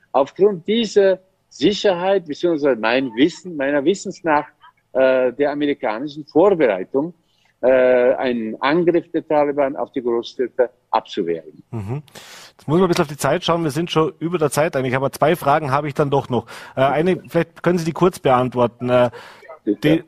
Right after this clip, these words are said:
Speaker 2: da geht's jetzt nochmal um, um Afghanistan, eben diesen Abzug der internationalen Truppen. Jetzt ist schon klar, jedes Land ist natürlich nicht begeistert, wenn's, äh, fremde Truppen im Land hat.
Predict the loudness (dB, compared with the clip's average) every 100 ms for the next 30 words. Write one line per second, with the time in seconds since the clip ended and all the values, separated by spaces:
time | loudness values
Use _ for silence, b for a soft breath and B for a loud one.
0 | -4 2 2 0 -2 0 2 0 -4 -4
1 | -6 -2 0 0 -2 -2 -2 -2 2 0
2 | 2 -4 -2 0 0 0 -2 -2 -2 0
3 | 0 0 -4 -4 -4 -4 -2 -2 -2 2
4 | 2 2 0 -4 0 0 0 -2 -4 -4
5 | -4 -4 -6 -4 2 2 2 -2 -2 -4
6 | -4 -6 -4 -4 -4 -4 -4 -4 -6 -8
7 | -4 -2 2 0 2 -2 -2